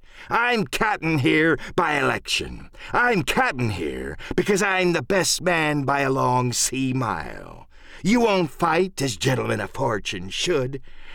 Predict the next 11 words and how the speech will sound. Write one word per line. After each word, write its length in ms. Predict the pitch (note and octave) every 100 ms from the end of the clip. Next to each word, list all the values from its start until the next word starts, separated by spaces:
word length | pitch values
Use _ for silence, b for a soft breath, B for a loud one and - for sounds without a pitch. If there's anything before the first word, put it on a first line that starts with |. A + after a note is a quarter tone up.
| B
Then 240 | G#3 G3
by 260 | F#3 F3+ F3
thunder 520 | - E3+ F#3 F#3 A3
you'll 220 | A3 G3+
obey, 580 | G3+ D3+ A3+ E3 A2 F#2 B
and 180 | A3 A#3
you 100 | A3+
may 220 | A#3 A3+
lay 360 | A3+ A3+ G3+ D#3
to 260 | - C3+
it. 280 | G2+ - -